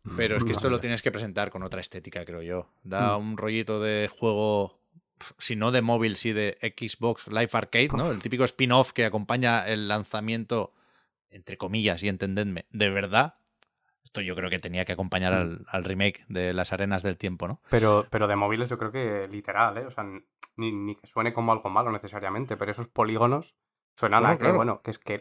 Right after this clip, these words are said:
Speaker 2: los haces si, si lo vas a sacar para móviles. Pero,
Speaker 1: Claro.
Speaker 2: hombre, si los puedes hacer un poquito, <laughs> un poquito mejor, pues lo mismo,
Speaker 1: Que
Speaker 2: piénsatelo.
Speaker 1: cu-,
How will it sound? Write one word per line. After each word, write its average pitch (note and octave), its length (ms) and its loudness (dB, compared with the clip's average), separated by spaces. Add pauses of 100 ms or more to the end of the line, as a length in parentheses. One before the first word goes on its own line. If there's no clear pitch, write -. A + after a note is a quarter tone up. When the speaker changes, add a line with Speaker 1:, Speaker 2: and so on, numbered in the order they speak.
(100)
Speaker 2:
los G#2+ 180 2
haces A2 260 2
si, - 220 -4
si A#2 300 -2
lo G#2 80 4
vas A2 140 6
a B2+ 40 0
sacar A#2+ 240 6
para A#2+ 160 10
móviles. G2+ 380 4
Pero, - 280 -20
Speaker 1:
Claro. A#2+ 180 4
Speaker 2:
hombre, A2+ 120 2
si G2 140 -10
los G2+ 180 -6
puedes G#2 160 0
hacer G#2+ 160 0
un G#2 80 0
poquito, G#2 480 0
<laughs> - 140 -8
un E3+ 140 0
poquito A#2+ 340 2
mejor, A2+ 360 2
pues A2 140 -2
lo G#2+ 60 0
mismo, G2+ 240 -4
Speaker 1:
Que A2 80 0
Speaker 2:
piénsatelo. A2 460 -2
Speaker 1:
cu-, - 140 -14